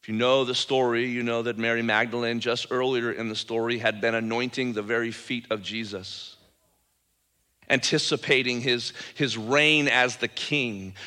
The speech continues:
weeping over his feet, a woman who, who was once a demonic,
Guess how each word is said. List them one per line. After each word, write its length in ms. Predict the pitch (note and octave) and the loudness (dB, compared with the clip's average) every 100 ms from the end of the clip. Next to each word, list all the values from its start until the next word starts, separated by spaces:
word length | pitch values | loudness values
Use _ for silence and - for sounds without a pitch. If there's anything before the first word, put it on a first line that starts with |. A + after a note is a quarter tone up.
| - | -10
weeping 640 | - C3 F#3 G#3+ - F3 D3+ | -6 4 6 6 6 6 8
over 320 | D3 C#3+ D3 | 6 6 4
his 200 | C#3 C3+ | 4 -2
feet, 300 | - D#3+ C#3+ | 0 2 4
a 80 | B2+ | 4
woman 480 | C3+ F3 G#3 F3 D3 | 6 6 8 6 6
who, 240 | E3 D3+ C3 - | 4 4 4 0
who 80 | - | 0
was 240 | E3+ E3 D3 | 2 2 4
once 300 | F3 F#3+ - | 6 6 6
a 80 | F#3 | 4
demonic, 840 | D3+ C#3+ D3+ E3+ D#3 A2+ - - | 6 6 8 8 6 2 -8 -14